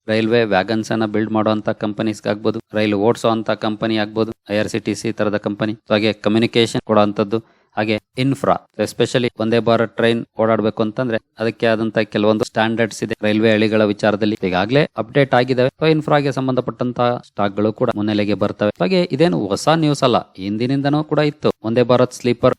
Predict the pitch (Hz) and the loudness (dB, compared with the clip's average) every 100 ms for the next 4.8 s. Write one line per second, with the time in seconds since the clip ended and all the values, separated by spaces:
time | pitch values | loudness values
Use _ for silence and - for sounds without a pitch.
0 | - 117 135 - 120 101 85 - _ _ | 0 2 2 2 0 2 -4 -6 _ _
1 | - 156 160 151 147 143 131 101 120 120 | -6 -2 0 2 0 2 2 2 0 -2
2 | 120 110 113 107 135 101 107 120 113 110 | -6 -2 -2 -2 -4 -4 -2 0 0 -2
3 | 110 143 - 95 98 101 - - 104 - | -6 -8 -8 -8 -6 -6 -8 -8 -8 -8
4 | - 95 98 - 92 87 82 - | -8 -6 -6 -6 -6 -6 -6 -8